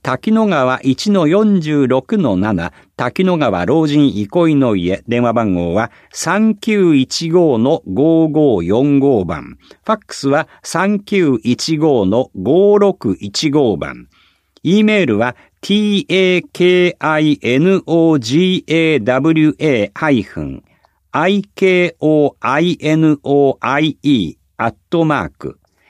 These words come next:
エフオーアールワイオーユードットオーアールドットジェーピーです。家族介護者教室。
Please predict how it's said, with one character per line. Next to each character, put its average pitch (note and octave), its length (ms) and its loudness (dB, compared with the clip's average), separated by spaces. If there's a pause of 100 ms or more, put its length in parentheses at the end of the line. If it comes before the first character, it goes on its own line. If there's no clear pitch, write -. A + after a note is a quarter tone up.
(140)
エ B2+ 140 0
フ G#3 300 -4
オ E3+ 300 2
ー - 80 -4
ア D#3 300 0
ー D3+ 40 2
ル C#3 220 2
ワ C3+ 180 0
イ E3+ 220 -2
オ D#3 300 0
ー - 20 0
ユ D#3 280 2
ー - 40 -2
ド G2+ 180 -2
ッ G2+ 60 -6 (180)
ト D3 220 -2 (140)
オ D3 320 2
ー C#3 160 0
ア - 20 0
ー A2 40 -2
ル D#2+ 140 -8
ド E2+ 140 -6
ッ - 60 -18 (180)
ト D#3+ 300 -2
ジ F#3 140 -4
ェ G3 40 -2
ー F#3 80 -8
ピ D2+ 140 -10
ー B2+ 40 -12
で - 120 -14
す。 - 260 -8 (1700)
家 A2+ 200 -4
族 G3 400 2
介 F3 280 0
護 E3 120 2
者 C#3+ 200 -2
教 A2+ 260 -2
室。 - 360 -14